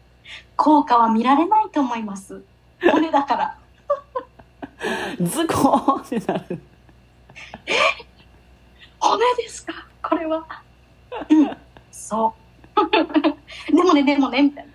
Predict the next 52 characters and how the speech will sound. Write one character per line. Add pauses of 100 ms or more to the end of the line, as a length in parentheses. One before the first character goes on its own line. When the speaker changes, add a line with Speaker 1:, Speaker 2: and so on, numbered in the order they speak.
(120)
Speaker 1:
な。
で
も
ね、
で
も、
フ
ォ-、
フ
ォ
ロ
ー
も
入
っ
ち
ゃ
っ
て。
Speaker 2:
う
ん。
Speaker 1:
「で
も
ね、
で
も
ね、
大
丈
夫。
こ
の
骨
が
あ
る
か
ら
こ
そ、 (100)
Speaker 2:
う
ん。
Speaker 1:
あ
な
た
の、
Speaker 2:
う
ん。
Speaker 1:
こ
の、 (600)
あ
の、